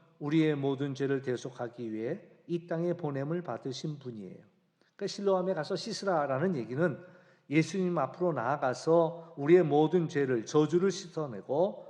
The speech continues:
죄를 씻어내고, 보지 못하던 눈으로 이제는 다시 새로운 하늘을 바라보라라는 이야기가 됩니다. 예수님은 우리의 눈을 뜨게 하시는 분입니다.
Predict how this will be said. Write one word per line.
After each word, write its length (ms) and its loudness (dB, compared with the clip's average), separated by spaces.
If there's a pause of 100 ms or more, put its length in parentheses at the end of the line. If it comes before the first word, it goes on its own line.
(120)
죄를 300 4
씻어내고, 880 -6 (260)
보지 280 4
못하던 500 2
눈으로 600 0 (120)
이제는 420 -8
다시 400 -8 (300)
새로운 560 -2 (400)
하늘을 720 -8
바라보라라는 960 -4 (240)
이야기가 500 -6
됩니다. 400 -16 (760)
예수님은 500 4
우리의 240 8
눈을 320 2
뜨게 200 0
하시는 380 0
분입니다. 720 -8